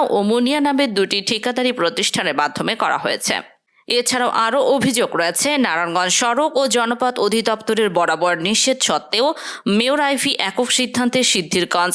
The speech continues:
এলাকায় কয়েক কিলোমিটার বিস্তৃত খালের সৌন্দর্য বর্ধনের নামে প্রায় একশো ষাট কোটি টাকার প্রকল্প করেছেন। সেখানে অবকাঠামো নির্মাণ না করতে বারবার অনুরোধ করলেও মেয়র আইভি কর্ণপাত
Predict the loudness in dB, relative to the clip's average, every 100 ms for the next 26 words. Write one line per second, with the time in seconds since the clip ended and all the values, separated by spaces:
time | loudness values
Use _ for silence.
0 | 0 0 0 0 -2 -2 0 0 0 -2
1 | -2 0 2 2 0 0 0 0 -2 -2
2 | -2 0 0 0 2 2 2 2 0 0
3 | 0 -2 -2 0 0 0 -2 0 -2 -2
4 | -4 -12 -6 -4 -2 0 0 0 -2 -2
5 | -2 -2 -2 0 0 0 0 -2 -2 0
6 | 0 0 -2 -4 -10 -16 -4 -2 0 -2
7 | 0 0 -2 -6 -6 -2 0 0 0 -2
8 | 0 0 0 0 0 2 0 0 -2 -2
9 | -2 0 0 0 0 0 0 2 2 0
10 | 0 0 2 2 0 -4 -6 -2 0 0
11 | 2 0 0 0 0 -2 -2 -4